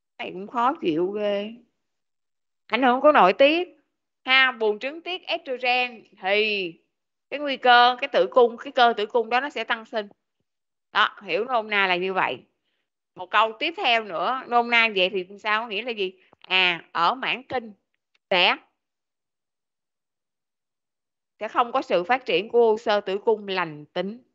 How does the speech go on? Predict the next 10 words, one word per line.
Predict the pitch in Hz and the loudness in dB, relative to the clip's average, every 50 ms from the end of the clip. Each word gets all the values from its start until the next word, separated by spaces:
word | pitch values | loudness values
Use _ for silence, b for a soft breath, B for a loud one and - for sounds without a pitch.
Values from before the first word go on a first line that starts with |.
| _ _ _ _ _ _ _ _ _ _ _ _ _ _ _ _ _ _ _ _ _ _ - | _ _ _ _ _ _ _ _ _ _ _ _ _ _ _ _ _ _ _ _ _ _ -8
Nhớ | - 208 233 | -2 0 2
ha? | 254 254 226 - - _ _ _ _ _ _ _ _ _ _ _ _ _ _ _ _ _ _ _ _ _ _ _ | 4 4 2 0 -4 _ _ _ _ _ _ _ _ _ _ _ _ _ _ _ _ _ _ _ _ _ _ _
Nếu | - 208 226 240 262 285 320 349 349 320 277 _ _ _ | -2 2 4 4 4 4 2 0 -2 -4 -8 _ _ _
có | - 262 | -14 -12
một | 277 240 - | -8 -8 -8
cái | - 220 233 | -8 -10 -12
cục | - 202 175 160 _ _ _ _ _ _ _ _ _ | -10 -10 -10 -10 _ _ _ _ _ _ _ _ _
u | - 214 208 | -4 -4 -4
xơ | - 226 214 208 | -2 -2 -4 -4
tử, | - 190 | -4 -6